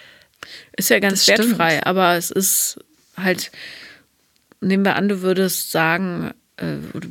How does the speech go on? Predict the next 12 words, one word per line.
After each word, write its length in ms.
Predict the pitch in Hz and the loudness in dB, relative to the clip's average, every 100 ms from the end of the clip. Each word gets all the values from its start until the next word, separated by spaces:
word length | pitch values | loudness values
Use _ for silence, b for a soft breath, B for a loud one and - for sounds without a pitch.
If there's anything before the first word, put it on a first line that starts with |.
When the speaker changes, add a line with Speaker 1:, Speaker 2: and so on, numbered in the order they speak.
| - | -6
Speaker 1:
dich 220 | 180 - | -6 -6
bewerben 680 | 170 180 180 170 214 233 220 | -10 -6 0 0 0 -2 -4
für 140 | - | -4
einen 80 | 175 | -2
Job 400 | 185 254 - - _ _ _ _ _ _ | 2 2 0 -18 _ _ _ _ _ _
und 220 | - 175 | -8 -6
du 40 | 185 | -6
fragst 360 | - 185 - | -2 -2 0
nur 120 | 208 202 | 0 0
nach 180 | 180 | -2
den 140 | 180 165 | -4 -6
Beziehungsgeschichten. 960 | 170 226 233 226 - - 214 - 214 | -4 -2 -2 -2 -2 -2 -2 -4 -6